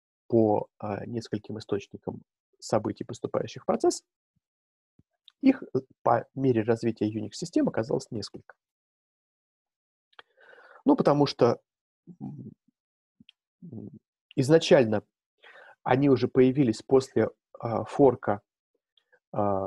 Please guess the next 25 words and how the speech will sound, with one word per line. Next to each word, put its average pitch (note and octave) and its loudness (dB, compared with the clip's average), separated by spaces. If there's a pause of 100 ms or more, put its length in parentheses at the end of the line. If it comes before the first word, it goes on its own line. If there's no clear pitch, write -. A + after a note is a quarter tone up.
(380)
Unix A#2 -4
на G2+ -4
System A2+ -6
five G2 0 (140)
и, G2+ -6 (180)
о, - -6
и A2+ -2
B B2 0
S F3 -4
D D#4 8
версии. G#3 -2
Например, A2+ -4
вот G#2+ -6
Select, B2+ 2 (920)
системный A#2+ 0
вызов, G#2 -2
появился A2 0
одновременно G2+ -4
с, - -20
э, G2+ -2
системными G2+ -8
вызовами G2+ -10
работы - -12
с - -18
сокетами. F#3+ -6